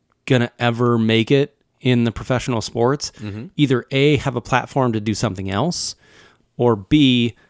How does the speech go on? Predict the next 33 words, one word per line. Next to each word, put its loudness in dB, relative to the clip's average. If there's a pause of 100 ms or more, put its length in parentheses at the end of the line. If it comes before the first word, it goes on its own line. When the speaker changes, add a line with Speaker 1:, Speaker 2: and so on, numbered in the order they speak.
(260)
Speaker 1:
start 0
a -4
career, 0
like, 0
either 0
Speaker 2:
Right. 0
Speaker 1:
as 0
a, 0
uh, -2
blogger 2
or 0
a -4
YouTube -2
channel 2
or 2
something 0
that 0
they're 4
really 2
good 4
at, 0 (380)
but 0
they 2 (120)
only 4
would 2
have -4
those 2
followers 2
because 0
of -4
college 0
athletics. -4
Speaker 2:
Right. -8